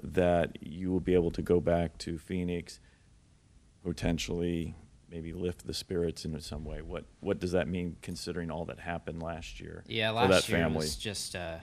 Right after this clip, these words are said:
Speaker 2: a whirlwind of emotions. You know, going in there is, in my first championship four, it was very, you know, exciting and happy, and, uh,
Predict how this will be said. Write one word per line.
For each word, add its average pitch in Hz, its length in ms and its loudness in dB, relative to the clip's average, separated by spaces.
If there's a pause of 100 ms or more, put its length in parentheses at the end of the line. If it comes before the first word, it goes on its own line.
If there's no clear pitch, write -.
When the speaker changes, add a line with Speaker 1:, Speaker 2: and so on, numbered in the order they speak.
Speaker 2:
a 123 80 -6
whirlwind 110 480 0
of 98 80 -4
emotions. 95 580 -4
You 101 60 -2
know, 95 340 -6
going 110 260 -2
in 104 140 0
there 101 300 0
is, 101 140 -2
in 110 140 -4
my 101 120 -2
first 123 280 -4
championship 107 520 -2
four, 101 380 -2
it 95 120 -4
was 95 240 -6
very, 104 480 0 (1200)
you 127 160 2
know, 98 120 2
exciting 117 840 4
and 95 100 -2
happy, 113 680 -2
and, 95 540 -4
uh, 90 300 -4